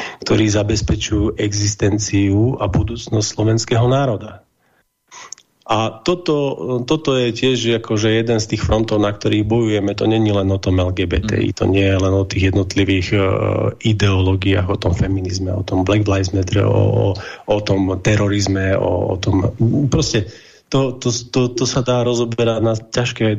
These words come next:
Speaker 1: na dlhé hodiny.
Speaker 2: Veď ja viem,
Speaker 1: A-
Speaker 2: ale, ale, ale vieš, že, že, e, ja za tento týždeň som napríklad vid-, videl viacero fotiek, e, na, z tých protestov, najmä v Čechách. Tam boli nejaké,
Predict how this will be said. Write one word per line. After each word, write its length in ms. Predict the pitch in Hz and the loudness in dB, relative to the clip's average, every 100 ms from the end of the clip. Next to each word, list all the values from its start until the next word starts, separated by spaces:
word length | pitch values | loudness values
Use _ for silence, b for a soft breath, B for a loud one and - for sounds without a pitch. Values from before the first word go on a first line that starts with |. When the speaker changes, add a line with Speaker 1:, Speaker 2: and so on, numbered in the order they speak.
| 113 - | -2 -4
Speaker 1:
na 240 | - - 107 | -2 -2 0
dlhé 360 | 127 139 107 | 0 2 0
hodiny. 560 | 101 131 98 92 123 - B B B B B B B B | 0 0 0 0 0 -2 B B B B B B B B
Speaker 2:
Veď 80 | 139 - | 0 2
ja 20 | |
viem, 160 | 247 113 | 2 0
Speaker 1:
A- 160 | 113 | 0
Speaker 2:
ale, 140 | 156 170 170 | 0 0 -2
ale, 200 | 139 156 147 | -2 -2 -2
ale 160 | - 147 | -2 -2
vieš, 400 | 143 185 165 - | 0 0 0 -4
že, 240 | 120 123 120 120 | 0 0 0 0
že, 240 | 131 123 | 2 2
e, 40 | 117 110 110 107 101 127 | 0 0 2 2 2 2
ja 80 | |
za 160 | 147 160 | 2 0
tento 240 | 156 143 | -2 -2
týždeň 560 | 120 120 107 98 120 139 | -2 0 0 2 2 0
som 160 | - 120 | -2 0
napríklad 400 | 117 135 135 117 | 0 -2 -2 -2
vid-, 200 | 131 120 | -2 0
videl 200 | 127 120 | 0 2
viacero 480 | 117 139 151 127 | 0 0 -2 -2
fotiek, 480 | - 113 - 123 135 | -2 -4 0 0 0
e, 240 | - 107 104 | -2 -2 0
na, 160 | 110 113 | 0 -2
z 200 | - 117 | -6 -6
tých 80 | |
protestov, 480 | - - 127 113 113 | -2 0 0 0 2
najmä 240 | 110 120 113 | 2 0 -2
v 60 | 107 | -4
Čechách. 360 | - 113 131 - B B B B - | -2 -2 -2 -8 B B B B -4
Tam 80 | |
boli 160 | 104 107 | 0 2
nejaké, 640 | 104 107 104 104 95 90 | 2 0 0 -2 0 -4